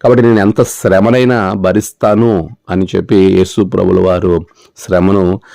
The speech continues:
ఒక ఆయుధంగా ధరించుకున్నాడు. మరి నీవు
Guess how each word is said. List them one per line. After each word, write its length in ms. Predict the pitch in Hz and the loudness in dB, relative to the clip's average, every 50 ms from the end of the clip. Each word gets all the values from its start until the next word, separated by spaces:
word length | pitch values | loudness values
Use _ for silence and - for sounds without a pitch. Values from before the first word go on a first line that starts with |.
| - - - - - | -20 -20 -20 -14 -10
ఒక 140 | 87 82 - 92 85 80 78 80 - - - _ _ - 78 | -10 -6 -2 -2 -2 -2 -2 -6 -10 -18 -20 _ _ -8 -4
ఆయుధంగా 540 | 80 87 92 107 113 104 113 110 110 110 107 | -2 0 2 2 2 2 2 2 4 2 2
ధరించుకున్నాడు. 880 | 92 92 87 87 85 78 - - - - - 73 - - - - _ - _ _ _ _ _ _ _ _ _ _ _ _ _ _ _ _ - - | 2 2 2 2 0 -2 -6 -10 -14 -14 -14 -14 -16 -16 -20 -20 _ -20 _ _ _ _ _ _ _ _ _ _ _ _ _ _ _ _ -8 -4
మరి 140 | 92 87 80 | -2 -2 -2
నీవు 400 | 76 92 98 107 113 127 131 123 | 0 0 2 2 2 2 0 -2